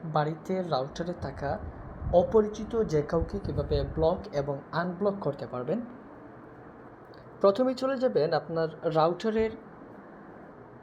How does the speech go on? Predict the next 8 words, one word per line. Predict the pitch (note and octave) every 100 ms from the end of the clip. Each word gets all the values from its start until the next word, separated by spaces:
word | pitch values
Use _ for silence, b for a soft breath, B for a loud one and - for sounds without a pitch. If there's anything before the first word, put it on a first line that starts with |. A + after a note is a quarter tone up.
| - - - - - - - - - - - - - -
রাউটারটি | E3+ F3 F3 A3 A#3
হাতে | G#3 G3 A3+
নিয়ে | F3+ C#3+ D#3
রাউটারের | C#3 C#3+ F#3 F#3 F#3
পিছনে | F#3+ A#3 A3
থাকা | G#3+ G#3 G#3+ G#3 - - - - - - - - - - - - - - - - - - F3
এরকম | F#3+ G3 G#3+
একটি | G3+ G3+